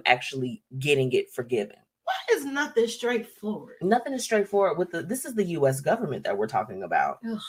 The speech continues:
Speaker 1: Shade, no shade.
Speaker 2: Let's just stick with the good news.
Speaker 1: Yeah, but the good news
Speaker 2: <laughs>
Speaker 1: is, okay, so if you were paying almost, uh, well,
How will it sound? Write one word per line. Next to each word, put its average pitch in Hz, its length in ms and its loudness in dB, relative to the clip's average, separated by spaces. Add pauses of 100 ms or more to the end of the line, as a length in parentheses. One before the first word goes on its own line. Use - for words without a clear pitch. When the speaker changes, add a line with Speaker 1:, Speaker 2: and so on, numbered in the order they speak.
(160)
Speaker 1:
Shade, 170 440 4
no 165 140 2
shade. - 340 -2
Speaker 2:
Let's 247 220 2
just 226 140 0
stick 214 180 0
with 196 120 -18
the - 60 -20
good 175 220 -18
news. - 360 -20
Speaker 1:
Yeah, 180 360 10
but 185 140 12
the 202 80 12
good 240 240 12
news 247 260 8
Speaker 2:
<laughs> - 20 4
Speaker 1:
is, 214 300 12
okay, 208 420 12
so 202 140 12
if 185 100 10
you 214 140 2
were 247 100 6
paying 247 320 8
almost, 226 460 6
uh, 202 200 8
well, 190 200 10